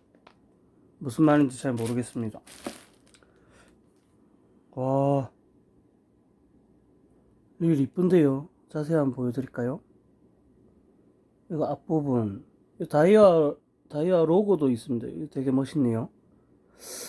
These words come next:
이렇게 돼 있고, 옆으로 스풀 옆 모양.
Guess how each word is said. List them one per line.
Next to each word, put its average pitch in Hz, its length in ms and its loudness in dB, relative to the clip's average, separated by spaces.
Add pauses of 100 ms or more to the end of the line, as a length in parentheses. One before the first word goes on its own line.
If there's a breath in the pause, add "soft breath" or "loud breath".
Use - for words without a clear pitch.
(320 loud breath)
이렇게 - 240 -14
돼 131 100 0
있고, 190 600 -2 (680)
옆으로 170 720 -2 (1500)
스풀 160 560 -2
옆 139 160 2
모양. 143 500 2